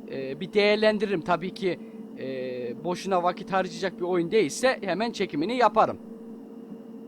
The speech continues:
Çünkü bazılarını yapıyorum, hiç izlenme olmuyor. Boş yere uğraşmış oluyorum yani arkadaşlar. O yüzden,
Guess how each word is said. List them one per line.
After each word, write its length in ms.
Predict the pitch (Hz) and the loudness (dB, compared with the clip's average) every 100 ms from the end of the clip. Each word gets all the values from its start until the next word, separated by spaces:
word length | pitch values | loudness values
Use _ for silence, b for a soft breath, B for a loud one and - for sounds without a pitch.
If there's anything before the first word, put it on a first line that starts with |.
| - - - - - | -14 -14 -14 -16 -12
Çünkü 260 | - 185 170 | -8 -4 6
bazılarını 480 | 208 220 202 214 214 | 10 10 8 4 6
yapıyorum, 440 | 233 208 220 233 | 4 4 2 2
hiç 240 | 220 - - | -4 -8 -6
izlenme 440 | 202 185 185 220 | 0 4 4 6
olmuyor. 480 | 226 190 139 160 220 226 - - - - - - - - - - - - - - - - - 202 | 6 6 2 -2 -4 -10 -14 -14 -14 -14 -14 -14 -14 -16 -16 -16 -14 -14 -14 -14 -14 -14 -8 0
Boş 280 | 220 - | 2 2
yere 160 | 170 220 | 0 0
uğraşmış 580 | 196 196 202 - 185 - | 0 2 2 2 -4 -6
oluyorum 340 | 123 120 113 | -6 -6 -6
yani 240 | 113 110 113 | -6 -6 -6
arkadaşlar. 500 | 117 156 123 - - - - - - | -6 -6 -6 -8 -14 -16 -16 -16 -2
O 120 | 196 | 0
yüzden, 320 | 208 139 214 | 0 2 0